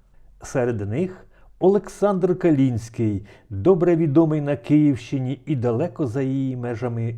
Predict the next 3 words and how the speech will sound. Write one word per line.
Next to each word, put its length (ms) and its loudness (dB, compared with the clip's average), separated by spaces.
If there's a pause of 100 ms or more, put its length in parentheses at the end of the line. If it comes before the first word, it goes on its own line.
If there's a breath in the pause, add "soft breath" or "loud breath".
футболіст, 680 -6 (520 soft breath)
організатор, 960 0 (280 loud breath)
дитячий 680 -2